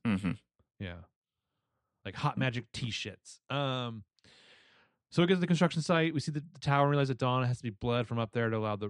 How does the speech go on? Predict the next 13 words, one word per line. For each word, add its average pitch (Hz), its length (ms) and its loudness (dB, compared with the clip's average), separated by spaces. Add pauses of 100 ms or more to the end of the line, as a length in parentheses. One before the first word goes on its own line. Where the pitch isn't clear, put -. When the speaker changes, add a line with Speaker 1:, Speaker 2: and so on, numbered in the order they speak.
(160)
Speaker 2:
room 113 200 0
for 123 100 -4
the 104 80 -4
portal. 156 760 2 (680)
Um, 104 640 -2
this 110 160 4
Speaker 1:
This - 40 4
Speaker 2:
is - 60 2
Speaker 1:
is 98 80 6
Speaker 2:
the, 113 80 0
Speaker 1:
the, 90 240 10
Speaker 2:
uh, - 40 -2
Speaker 1:
the 85 180 0